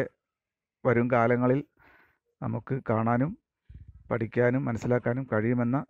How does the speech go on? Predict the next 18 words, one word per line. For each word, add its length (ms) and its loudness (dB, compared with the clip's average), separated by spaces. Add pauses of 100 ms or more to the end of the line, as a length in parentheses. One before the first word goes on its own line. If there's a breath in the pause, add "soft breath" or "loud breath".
(240)
പ്രത്യാശയാണ് 720 0
നമുക്കുള്ളത്. 480 -2 (840)
അന്വേഷണങ്ങൾ 580 2 (1000)
പുരോഗമിച്ച് 500 2
മുന്നോട്ട് 340 2
പോട്ടെ. 240 2 (380)
അതിനനുസരിച്ച് 580 -2 (100)
കോടതി-, 500 4
കോടതിയുടെ 480 4 (480 soft breath)
നിലപാടും 440 4 (880 soft breath)
സർക്കാരിൻ്റെ 600 4 (520)
അവസരോചിതമായ 920 2 (160)
ഇടപെടലും 460 2
പ്രവർത്തനങ്ങളും 580 2 (240)
ഒക്കെ 260 -2
ഉണ്ടായാൽ 360 4 (580 soft breath)
ഇതൊരു 240 4 (140)
ദേശീയ 440 2